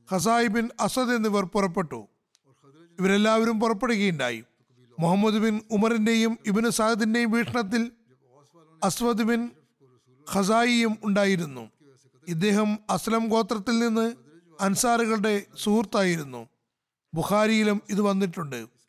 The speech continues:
അങ്ങനെ ഇവർ ആറുപേരായി. ഇബ്നു ഉഖബയും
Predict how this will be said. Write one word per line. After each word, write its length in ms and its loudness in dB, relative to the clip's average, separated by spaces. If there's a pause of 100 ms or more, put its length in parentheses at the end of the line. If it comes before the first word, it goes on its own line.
(520)
അങ്ങനെ 300 2
ഇവർ 360 0
ആറുപേരായി. 720 0 (680)
ഇബ്നു 400 2 (100)
ഉഖബയും 640 -2